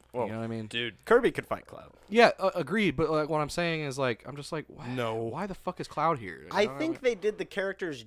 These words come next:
Speaker 1: justice. Like, I'm not saying that they did
Speaker 2: Yeah.
Speaker 1: the characters wrong. 'Cause,
Speaker 2: Right.
Speaker 1: I mean, Ryu, Cloud, and Bayonetta are all cool.
Speaker 2: Yeah, yeah.
Speaker 1: It's just they,
Speaker 2: They
Speaker 1: they
Speaker 2: should just have their own game with them in it together and, and not with Smash
Speaker 1: I don't,
Speaker 2: Bros.
Speaker 1: I don't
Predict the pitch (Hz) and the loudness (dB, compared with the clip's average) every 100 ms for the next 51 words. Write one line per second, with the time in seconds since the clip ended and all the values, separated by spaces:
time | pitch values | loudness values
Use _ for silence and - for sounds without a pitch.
0 | 101 117 123 135 - 185 196 - 127 127 | -14 -6 -4 -4 -6 -6 -6 -8 -10 -6
1 | 151 175 170 175 156 131 123 107 131 214 | -6 -6 -6 -6 -6 -6 -8 -6 0 6
2 | 226 151 143 - 117 107 95 104 117 151 | 8 6 2 -4 -8 -10 -6 -2 -2 -4
3 | 170 180 180 185 190 165 127 208 208 202 | 0 6 6 6 0 -4 -6 -4 -2 -2
4 | - 202 190 180 175 180 175 170 160 131 | 0 2 2 0 -2 -2 -2 0 2 2
5 | 123 - 151 160 - _ _ - 196 240 | 0 2 2 2 -4 _ _ -10 -2 2
6 | 147 175 117 104 120 - 123 92 156 - | 4 4 0 -6 -16 -12 -10 -4 -4 -2
7 | 196 190 - - 170 143 _ _ _ _ | -2 -2 -2 -6 -6 -10 _ _ _ _
8 | _ _ _ _ _ _ _ - 202 208 | _ _ _ _ _ _ _ 4 6 6
9 | 180 185 180 165 - 139 160 139 113 110 | 0 0 2 2 -2 -4 -4 -6 -4 -4
10 | 107 104 113 110 107 101 - - - 101 | -6 -8 -6 -6 -6 -10 -14 -20 -10 -8
11 | 101 95 _ _ _ _ _ - 107 113 | -8 -10 _ _ _ _ _ -12 -4 -2
12 | 107 104 101 92 98 107 101 104 - 98 | -2 -4 -6 -8 -10 -12 -8 -8 -10 -12
13 | 98 _ _ - 143 170 165 - - | -12 _ _ -10 -4 -2 -4 -8 -10